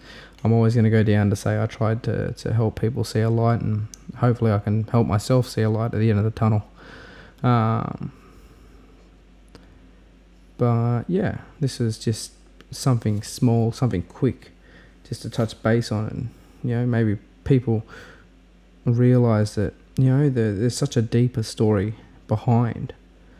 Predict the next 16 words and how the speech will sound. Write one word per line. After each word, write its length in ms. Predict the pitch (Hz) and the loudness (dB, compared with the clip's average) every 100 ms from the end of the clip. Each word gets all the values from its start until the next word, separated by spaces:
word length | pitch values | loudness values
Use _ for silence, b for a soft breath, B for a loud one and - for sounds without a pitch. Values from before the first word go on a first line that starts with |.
| b b b | b b b
a 60 | 107 | 2
lot 160 | 98 | 4
of 120 | 92 | 0
people 440 | - - - - - - - - - - - - - - - - - - - - - - - - - | -2 -6 -6 -12 -12 -16 -20 -20 -20 -20 -20 -20 -20 -20 -20 -20 -20 -20 -20 -20 -20 -20 -20 -16 -2
that, 400 | 120 120 120 - - - - - | 0 0 -4 -8 -18 -20 -18 -2
you 160 | 127 | 0
know, 140 | 113 120 | 0 0
maybe 680 | 131 127 127 123 117 120 - - 135 | 0 0 2 0 -2 -6 -8 -10 -4
you 140 | 131 | -2
should 220 | 123 - 123 | 0 0 0
wanna 240 | 120 117 | 2 2
read 260 | 113 113 123 | 2 2 2
more 220 | 113 117 | 2 4
into 260 | 117 - | 2 2
a 60 | 110 | -2
book 400 | - 101 - - | 0 -4 -4 -20